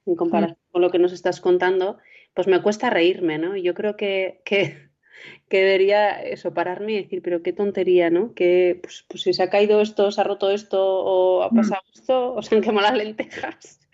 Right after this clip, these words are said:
Speaker 2: Sí.
Speaker 1: <laughs> Pues ya está, ¿sabes? Yo creo que es una, eh, es una virtud, es, es un don, ¿no? Tener esta,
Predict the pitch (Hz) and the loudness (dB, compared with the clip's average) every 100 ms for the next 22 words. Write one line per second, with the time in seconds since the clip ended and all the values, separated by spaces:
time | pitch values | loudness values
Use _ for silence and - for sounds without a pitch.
0 | 403 359 - 208 190 175 _ - - 381 | -8 -6 -4 0 0 -2 _ -20 -12 -6
1 | 415 403 349 - - 311 - - 247 240 | -4 -2 -4 -10 -2 -2 -2 -4 -2 -2
2 | - 202 214 226 240 220 226 - 302 311 | -4 -2 -2 -2 -6 -6 -8 -10 -12 -12
3 | 285 254 - 214 214 208 220 208 208 220 | -12 -16 -4 -2 2 0 2 2 2 -2
4 | 208 208 202 185 - 175 170 165 165 170 | -4 -2 -2 -4 -4 -4 -4 -4 -4 -6
5 | - - - 180 - 190 180 175 170 220 | -8 -12 -8 -6 0 4 6 4 2 -2
6 | 220 190 180 190 165 - 180 175 156 156 | 0 0 0 -4 -6 2 2 4 2 -2
7 | 175 - 165 160 160 170 - 180 170 165 | -6 -4 -4 -2 -2 -4 -4 0 4 4
8 | 165 160 - | 4 0 -4